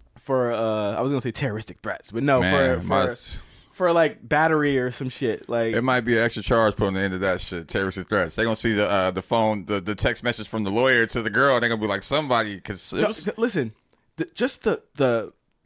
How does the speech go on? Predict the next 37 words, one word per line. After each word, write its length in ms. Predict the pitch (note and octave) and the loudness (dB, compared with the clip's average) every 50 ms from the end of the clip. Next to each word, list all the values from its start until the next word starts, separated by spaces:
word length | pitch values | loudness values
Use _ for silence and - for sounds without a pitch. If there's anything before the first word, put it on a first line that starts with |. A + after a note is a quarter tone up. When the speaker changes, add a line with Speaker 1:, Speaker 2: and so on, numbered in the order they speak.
| _ _ _ _ _ _ _ | _ _ _ _ _ _ _
Speaker 1:
the 100 | - B2 | -6 -4
trail 480 | - - - - G3 F#3+ F3 D3 C#3 B2 | -4 -4 0 2 4 6 6 4 4 2
of 140 | A2+ - | -2 -4
shit 260 | - - F3 E3 - - | -4 -2 0 0 0 0
that 100 | A#2 A#2 | -2 0
happened 460 | D3 D#3 D3 - - G#2+ F#2+ F#2 G2 _ _ _ _ _ _ _ _ _ | 2 2 0 0 -2 -8 -8 -8 -12 _ _ _ _ _ _ _ _ _
from 240 | _ - F3 D#3 D3+ | _ 0 0 2 2
the, 180 | C#3+ C3+ B2+ B2 | 4 2 2 2
from 180 | - D#3+ D3+ D3 | 0 0 0 0
the 60 | C#3 | 0
reports. 460 | B2 A2+ - - F3+ D#3+ C3 A#2+ A#2+ | -2 -2 -2 0 2 2 2 2 2
Let's 140 | G#3 A#3+ E4 | 2 2 4
just 160 | F4+ D4 A#3 | 4 2 4
get 140 | G3 A3 G3+ | 4 2 4
it 60 | G3 | 4
out 100 | F#3+ F3 - | 2 2 2
the 60 | D3 | 2
way 160 | D#3 E3 D3+ | 2 2 4
now. 220 | C#3+ D3 C3+ B2 | 4 4 4 4
Speaker 2:
Yeah, 100 | D#3+ E3+ | 6 6
Speaker 1:
Like, 80 | D3+ C#3+ | 6 6
Speaker 2:
yeah, 60 | C#3 | 6
Speaker 1:
do 40 | B2 A#2+ | 6 6
Speaker 2:
let's 80 | G3 A3+ | 6 4
Speaker 1:
you 40 | D#4 | 4
Speaker 2:
just 80 | - - | 4 6
get 40 | B3+ | 6
Speaker 1:
feel 40 | A#3+ | 6
Speaker 2:
to 60 | B3+ | 6
Speaker 1:
like 160 | A#3+ A3 - | 6 4 2
Speaker 2:
it. 100 | A#3+ G3 | -2 -6
Speaker 1:
he, 60 | - - - - - | -8 -10 -8 0 4
like, 220 | G3+ G3+ F#3+ - E3 | 4 4 4 2 0
like, 240 | F3 E3+ E3 D#3 - - D3+ E3 _ _ | 0 0 0 0 -4 -18 -20 -20 _ _
the 120 | - D#3+ | -2 -2
girlfriend 520 | D3 C#3 E3+ G3 A3+ - - A3+ A3 A3+ G3+ | 0 2 4 4 4 4 2 0 0 0 2
says, 420 | - D#3+ A#2+ G2 G#2+ B2+ - - | 2 2 2 2 0 -4 -8 -16